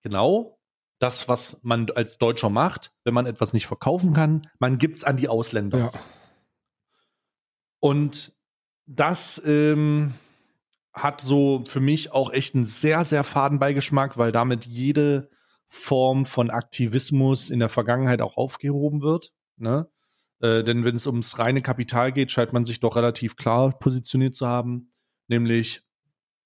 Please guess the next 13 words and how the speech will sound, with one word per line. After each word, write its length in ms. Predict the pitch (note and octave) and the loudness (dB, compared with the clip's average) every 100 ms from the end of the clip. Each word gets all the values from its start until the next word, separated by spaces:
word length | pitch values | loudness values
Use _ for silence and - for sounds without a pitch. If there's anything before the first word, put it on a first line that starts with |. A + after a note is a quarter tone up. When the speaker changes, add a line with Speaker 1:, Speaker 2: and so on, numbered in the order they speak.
| _ _ - _ _ - | _ _ -20 _ _ -2
Speaker 1:
hunderttausend 800 | - G3 A3 A3 C#3+ D3 C#3 A#2+ | 2 2 2 0 2 2 0 0
Masken 680 | A2+ D#3 - - G3 G#3+ G#3+ _ _ _ - | 0 0 -2 0 2 0 -4 _ _ _ -2
in 160 | B2 | -2
zwei 360 | - - A#2+ D#3 | -2 -2 0 0
Chargen 800 | - B2+ B2 C#3+ C#3 D#3 D3+ D3 | -2 0 2 0 2 2 2 -2
wurden 600 | A#2 A2+ C3+ C3+ B2+ B2 _ - | -2 0 0 0 -2 -4 _ -8
einmal 640 | A2+ D3 D#3 D3 C#3+ C#3 | -4 -2 0 0 0 -2
nach 480 | C3+ A#2 A2+ - - _ _ _ _ | -4 -4 -4 -6 -14 _ _ _ _
Griechenland, 1000 | G#2+ A2+ E3 F#3+ F#3 F3+ F3+ F#3 G3+ - - | -6 0 0 0 2 2 4 2 2 0 0
Moria 680 | A#2 B2+ D#3 E3+ F3+ E3 D#3 | 4 4 4 4 4 4 4
wohl 160 | D#3+ | 2
auch, 520 | C#3 C#3+ D#3 D#3 - - | 2 2 2 0 -4 -4
Speaker 2:
Ja. 180 | F#2+ | -4